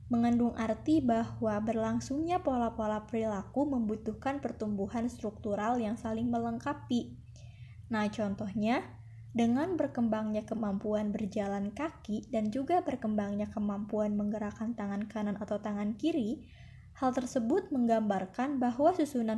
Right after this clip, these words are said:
hubungan timbal balik di antara dua fungsi atau sistem saraf motorik yang saling berlawanan.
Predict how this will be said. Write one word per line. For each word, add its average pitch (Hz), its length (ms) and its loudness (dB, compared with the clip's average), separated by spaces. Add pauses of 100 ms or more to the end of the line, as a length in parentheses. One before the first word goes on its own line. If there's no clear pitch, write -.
hubungan 208 540 -2
timbal 208 340 0
balik 214 400 -2
di 240 160 0
antara 240 560 -2 (240)
dua 220 240 2
fungsi 214 640 -2
atau 214 240 -2
sistem 247 400 -4
saraf 214 400 -2
motorik 202 560 -2
yang 240 240 2
saling 226 400 -2
berlawanan. 196 800 0